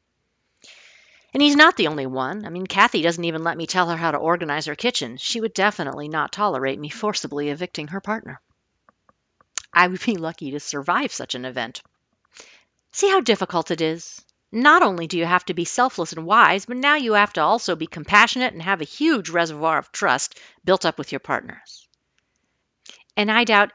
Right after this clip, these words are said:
anyone I know has enough relationship capital built up to survive using the veto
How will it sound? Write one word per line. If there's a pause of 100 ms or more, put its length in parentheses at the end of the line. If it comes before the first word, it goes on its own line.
anyone
I
know (100)
has
enough
relationship
capital
built
up
to
survive
using
the
veto